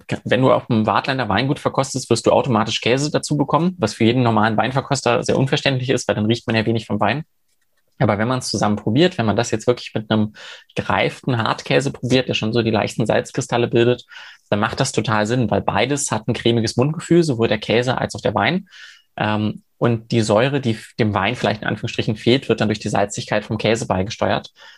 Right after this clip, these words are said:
Und deswegen ist das eben wirklich ein, a match made in heaven, ähm, dieser Schweizer Käse mit dieser Art von Wein. Das passt grandios und ist nichts, wo man als Sommelier wahnsinnig kreativ wird, aber es funktioniert einfach sehr, sehr gut.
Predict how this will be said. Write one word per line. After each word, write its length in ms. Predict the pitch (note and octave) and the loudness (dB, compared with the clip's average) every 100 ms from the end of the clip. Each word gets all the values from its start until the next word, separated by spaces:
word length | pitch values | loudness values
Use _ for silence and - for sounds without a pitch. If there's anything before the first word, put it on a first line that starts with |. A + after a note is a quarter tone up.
| _ - | _ -6
Und 60 | |
deswegen 240 | G#2 - A#2 | -4 -2 -2
ist 120 | - | 0
das 120 | A2 | 0
eben 220 | A2+ A2 | 0 0
wirklich 340 | A2+ A2+ A#2 G#2+ | 0 -2 -2 -2
ein, 220 | G2+ A#2+ | -2 -2
a 80 | - | -2
match 320 | A2 G#2+ - G#2+ | 0 0 -2 0
made 220 | G#2 G#2+ | 0 -2
in 80 | A2+ | -4
heaven, 380 | A#2 C3 D3 - | -2 -2 -2 -2
ähm, 240 | G#2 A2 | -2 0
dieser 220 | G#2+ G#2 | 0 0
Schweizer 340 | G#2 - G2+ A#2 | 0 -2 -2 -2
Käse 320 | - G#2+ C#3 | 0 0 0
mit 160 | A2+ G#2+ | -2 -2
dieser 200 | A2+ - | -2 -2
Art 140 | G#2 | -4
von 160 | - A2 | -4 -2
Wein. 200 | G2+ B2 | -2 -2
Das 140 | - | -4
passt 280 | - G#2+ - | -4 -6 -4
grandios 460 | - F#3+ A#2 B2 | -2 2 2 2
und 120 | - F3+ | -4 -8
ist 260 | - - | -10 -4
nichts, 300 | B2 - - | -4 -4 -2
wo 80 | A#2 | 0
man 120 | A2 | 2
als 160 | G#2+ - | 0 0
Sommelier 280 | A2 A#2 G#2+ | 0 2 2
wahnsinnig 380 | G#2 G#2+ B2 | 0 0 -2
kreativ 420 | - G#2 - C#3 D#3 | -2 -4 0 0 2
wird, 100 | - | 0
aber 120 | A#2 | -4
es 100 | - | -8
funktioniert 420 | G#2+ - A2+ B2 | -12 -4 -2 0
einfach 240 | G2+ G#2 | -2 -4
sehr, 160 | F#2 G#2 | -4 -4
sehr 100 | G#2 | -4
gut. 220 | G#2+ A2 | -8 -10